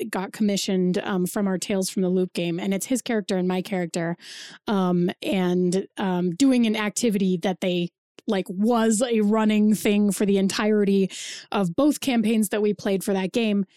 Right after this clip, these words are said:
Um, and I love it. Like, it's on my bookshelf just behind me, right?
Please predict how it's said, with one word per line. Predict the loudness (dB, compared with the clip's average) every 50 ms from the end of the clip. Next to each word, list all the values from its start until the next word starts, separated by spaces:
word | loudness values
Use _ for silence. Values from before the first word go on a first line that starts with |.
| -20 -20 -20 _ _ -6
Um, | -4 -2 0 0 0 0 0 0 -2 -2 -2
and | 0 2 2 2 4 4 4 4 4 4 2 0 -2 -6 -10 _ _ _ _ _ _ _ -6
I | -4 -4
love | -2 0 -2 -2 -2 -2
it. | -4 -2
Like, | 0 0 0 0 0
it's | -2 -2 -2 -2 0
on | 2 4 4 4
my | 4 4 2
bookshelf | 2 0 0 0 -2 0 0 0 -2 -2 -2
just | -2 -2 -2 -2
behind | -4 -4 -2 -2 -4 -4 -4
me, | -4 -6 -6 -4
right? | -4 -2 -2 -4